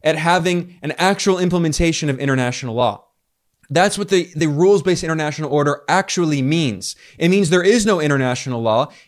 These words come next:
It means there is a global dictatorship controlled by the United States. That's the reality.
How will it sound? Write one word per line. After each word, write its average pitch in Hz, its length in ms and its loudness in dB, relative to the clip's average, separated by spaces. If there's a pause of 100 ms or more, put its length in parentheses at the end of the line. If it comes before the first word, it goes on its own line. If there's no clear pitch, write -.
It 247 120 0
means 202 240 4
there 196 180 4
is 180 140 2
a 170 120 2
global 208 800 2
dictatorship 143 1160 0
controlled 202 880 2 (320)
by 175 280 4
the 156 100 -2
United 131 300 -2
States. - 540 -8 (540)
That's 180 240 2
the 190 100 2
reality. 127 540 0